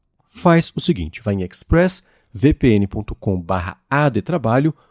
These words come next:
ou clica na descrição aqui do episódio, ou então só usa o cupom A D Trabalho no checkout e você testa de graça por um mês, e se você assinar o plano anual, no fim desses doze, são treze, né, que você testou de graça por um, aí você usa doze e no fim tem três meses de bônus, de lambuja, de brinde pra você,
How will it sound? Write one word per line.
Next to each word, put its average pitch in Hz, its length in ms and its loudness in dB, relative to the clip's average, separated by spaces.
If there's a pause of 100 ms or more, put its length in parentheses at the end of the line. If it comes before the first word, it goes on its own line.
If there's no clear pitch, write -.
(100)
ou 160 140 -6
clica 214 320 2
na 175 80 -4
descrição - 360 -6
aqui 110 120 -6
do 98 60 -8
episódio, 104 480 0
ou 156 60 2
então 170 200 -4
só 185 180 0
usa 190 140 2
o 190 60 0
cupom 127 280 0 (320)
A 180 200 2
D 156 100 2
Trabalho 98 400 0
no 98 80 0
checkout 131 600 0
e - 340 -20
você 131 200 0
testa 127 320 -2
de 160 140 -4
graça 131 380 -2
por 113 180 0
um 95 80 0
mês, 104 340 0
e 202 60 -10
se 196 140 -2
você 180 180 -4
assinar 131 200 2
o - 20 4
plano 113 340 -2
anual, 147 480 2 (260)
no 127 120 -2
fim 202 240 -2
desses 139 320 -4
doze, 95 560 0
são 226 180 -4
treze, 170 320 2
né, 92 80 -2
que - 80 -10
você 123 80 -6
testou 135 300 0
de 127 80 -2
graça 113 240 2
por 156 160 4
um, 185 100 4 (240)
aí - 140 0
você 156 200 0
usa 143 220 2
doze 127 380 0 (240)
e 139 40 -4
no 160 120 4
fim 165 240 -4
tem 170 160 0
três 160 260 -2
meses 151 260 0
de 165 120 0
bônus, 120 520 0
de 107 80 -10
lambuja, 135 440 -4
de 147 100 -6
brinde 165 400 2
pra 123 140 0
você, 135 320 -2